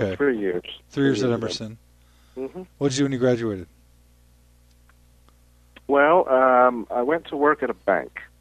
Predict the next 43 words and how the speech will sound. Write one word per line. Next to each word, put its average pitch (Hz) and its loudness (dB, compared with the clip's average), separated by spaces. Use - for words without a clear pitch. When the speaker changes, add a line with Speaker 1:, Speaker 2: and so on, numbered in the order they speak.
Speaker 1:
uh, 92 -2
and 90 -10
my 95 -4
job 123 0
title 131 0
was 104 0
administrative 131 -2
secretary. 78 -4
Speaker 2:
Now, 151 -2
was 156 0
that 190 6
hard 175 4
to, 123 2
to, 131 -6
I 120 -8
mean, 135 -8
you 139 -4
probably 147 4
wanted 135 0
to 123 -6
be 127 0
the 123 2
next 123 -2
who? 110 -2
What, 101 -4
Stephen 123 -6
King 135 -4
or, 107 -4
you 120 -6
know, 113 2
J 123 2
R 120 6
R 117 4
Tolkien 127 0
or 110 -4
whatever, 117 0
and 110 -8
you 110 -6
go 117 0
work 110 -2
for 113 -8
a 95 -8
bank? 92 -4